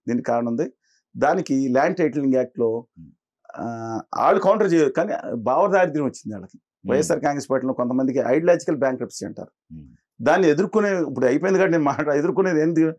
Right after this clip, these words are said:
Speaker 1: ఏమో అసెంబ్లీలో నువ్వే కదా చంద్రబాబు గారు మీ పార్టీ ఏకాగ్ర మద్దతు ఇచ్చింది, ఆ బిల్లులో ఉన్నది అక్షర ముక్క లేకుండా కూడా మేము పెట్టాం ఇది,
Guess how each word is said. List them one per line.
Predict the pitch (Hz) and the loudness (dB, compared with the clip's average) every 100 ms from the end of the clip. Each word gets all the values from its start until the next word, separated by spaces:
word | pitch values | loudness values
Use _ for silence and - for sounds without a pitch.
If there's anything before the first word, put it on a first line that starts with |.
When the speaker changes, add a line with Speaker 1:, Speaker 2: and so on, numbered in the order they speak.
| _ _ _ - | _ _ _ -4
Speaker 1:
ఏమో | 226 | 2
అసెంబ్లీలో | 214 139 214 233 240 | 2 2 0 2 2
నువ్వే | 185 190 208 | 4 4 4
కదా | 220 214 | 4 2
చంద్రబాబు | 165 170 175 180 180 180 | 2 0 0 0 0 0
గారు | 170 | 2
మీ | 160 | 2
పార్టీ | 151 170 202 | 2 0 2
ఏకాగ్ర | 160 185 160 165 | 2 2 0 2
మద్దతు | 147 147 170 | 2 0 -4
ఇచ్చింది, | 147 151 165 269 - _ _ _ - | -4 -2 -2 -4 -10 _ _ _ -2
ఆ | 139 170 | 2 2
బిల్లులో | 131 208 262 262 | 2 2 6 6
ఉన్నది | 185 196 254 233 | 6 4 4 4
అక్షర | 180 - - 254 | 4 2 2 4
ముక్క | 233 - | 2 2
లేకుండా | 220 196 214 214 | 4 4 2 0
కూడా | 220 | 0
మేము | 190 175 | 0 2
పెట్టాం | 156 - 190 | 2 2 2
ఇది, | 151 196 277 | 2 0 -2